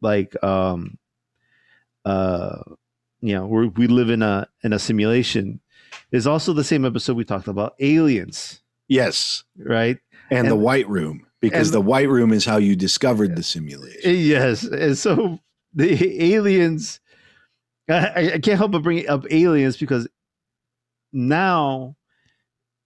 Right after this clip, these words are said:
Speaker 1: the, you can't stop seeing the videos or on YouTube about their possibility, the possibility of there being aliens now.
Speaker 2: Yeah.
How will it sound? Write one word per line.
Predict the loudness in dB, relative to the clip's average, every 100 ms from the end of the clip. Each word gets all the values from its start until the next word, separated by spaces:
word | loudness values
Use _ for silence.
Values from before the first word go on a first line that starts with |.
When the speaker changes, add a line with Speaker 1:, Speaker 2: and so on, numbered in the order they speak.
| _ _
Speaker 1:
the, | -12 -4 -4
you | 0 0
can't | 0 0 -2
stop | -4 -2 0 -2 -8
seeing | -6 0 0 0
the | 0
videos | 0 2 2 0 -4 -10 -16 _ _ _ _ _ _ _ _ _
or | -2 -2 0
on | -2 0
YouTube | -2 0 -2 -2 -8 _ -6
about | -4 -2 -2 -4 -8 _ _
their | -6 -4 -4
possibility, | -6 -8 -8 -4 -2 0 -2 -4 -8 -12 -10
the | -8
possibility | -4 -6 -4 -2 0 0
of | -2 -4
there | -6
being | -6 -6 -8 -6
aliens | -4 -2 -4 -8 -16 -18 -18 -14
now. | -12 -12 -16 -2
Speaker 2:
Yeah. | 0 0